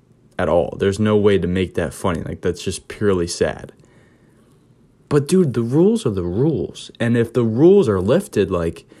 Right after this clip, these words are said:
these people aren't doing anything wrong. You know what I mean? Like, why,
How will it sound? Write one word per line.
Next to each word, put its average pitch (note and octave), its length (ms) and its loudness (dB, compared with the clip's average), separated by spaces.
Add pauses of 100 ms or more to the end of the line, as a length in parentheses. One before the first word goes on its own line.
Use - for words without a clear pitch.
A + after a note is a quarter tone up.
(200)
these C3 140 -2
people G#3 300 2
aren't F#3 280 4
doing C#3 240 4
anything A2 380 0
wrong. F#2 640 -4 (680)
You B2 140 0
know E3 100 2
what F#3+ 120 4
I F3+ 60 4
mean? C#3+ 320 4
Like, A#2 200 0
why, D3+ 300 4